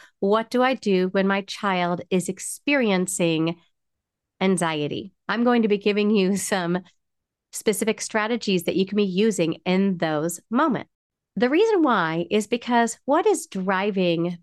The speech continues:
behaviors that are associated with anxiety is not rational, and it's not something that is easily solvable in the moment,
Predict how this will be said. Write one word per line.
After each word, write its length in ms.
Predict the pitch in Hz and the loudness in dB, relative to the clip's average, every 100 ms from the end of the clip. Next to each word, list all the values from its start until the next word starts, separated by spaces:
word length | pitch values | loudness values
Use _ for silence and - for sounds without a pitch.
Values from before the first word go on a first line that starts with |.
| _ | _
behaviors 1120 | 214 - 247 277 220 180 165 170 214 - - - _ | -8 -4 -2 0 0 2 2 0 -4 -8 -12 -16 _
that 140 | 196 | -2
are 80 | 190 | -2
associated 800 | 180 - 392 - 214 185 170 170 | 0 0 -2 0 0 2 0 0
with 480 | 170 160 156 160 185 - _ _ _ _ - | -2 0 0 -2 -4 -8 _ _ _ _ -6
anxiety 840 | 190 175 180 156 156 165 226 285 - _ _ _ _ _ | -2 0 -2 -2 -2 0 0 -4 -8 _ _ _ _ _
is 440 | 254 269 240 - - _ | 2 2 -2 -8 -14 _
not 380 | 240 269 320 381 - _ _ - | 0 2 2 -2 -4 _ _ -4
rational, 640 | 254 381 - 269 196 - - _ | -2 -2 -2 0 -2 -4 -14 _
and 160 | 220 254 | -2 -2
it's 160 | - | -2
not 260 | 285 330 330 | 0 0 -2
something 280 | 302 285 285 | -2 0 0
that 120 | 247 | 2
is 220 | 233 - _ - | 0 -2 _ -2
easily 560 | 240 262 269 269 247 | 0 2 0 0 -2
solvable 1160 | 226 - 233 214 220 220 196 175 151 151 190 196 _ _ _ - | -4 -4 -2 -2 0 -2 -2 0 0 2 0 -4 _ _ _ -2
in 400 | 247 240 240 226 | 2 4 2 2
the 80 | |
moment, 560 | 233 240 170 - - | 2 2 -2 -6 -14